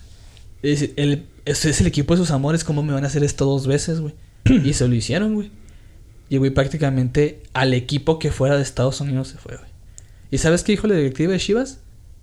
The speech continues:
Speaker 1: "No, es que el profe Almeida nos dijo que él no entraba en sus planes y no lo iba a necesitar".
Speaker 2: Sí, de hecho, se me acuerdo de eso,
Speaker 1: Que
Speaker 2: güey.
Speaker 1: nos deshaciéramos de él.
Speaker 2: Simón,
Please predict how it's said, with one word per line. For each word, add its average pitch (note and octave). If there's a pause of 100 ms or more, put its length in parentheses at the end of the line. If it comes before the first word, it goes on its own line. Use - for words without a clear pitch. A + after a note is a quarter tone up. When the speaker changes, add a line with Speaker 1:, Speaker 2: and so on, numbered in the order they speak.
(220)
Speaker 1:
"No, F#3+
es F#3
que F3+
el D3+
profe D#3+
Almeida D#3+
nos D3+
dijo C#3+
que D3+
él C3+
no C#3+
entraba C#3+
en D3
sus -
planes E3+
y C#3
no C3+
lo C3+
iba C3
a C#3
necesitar". C3+
Speaker 2:
Sí, -
de D#3
hecho, D3+
se -
me F3
acuerdo E3+
de E3
eso, F#3
Speaker 1:
Que A3
Speaker 2:
güey. G3
Speaker 1:
nos C3+
deshaciéramos C3+
de B2
él. B2+ (160)
Speaker 2:
Simón, C#3+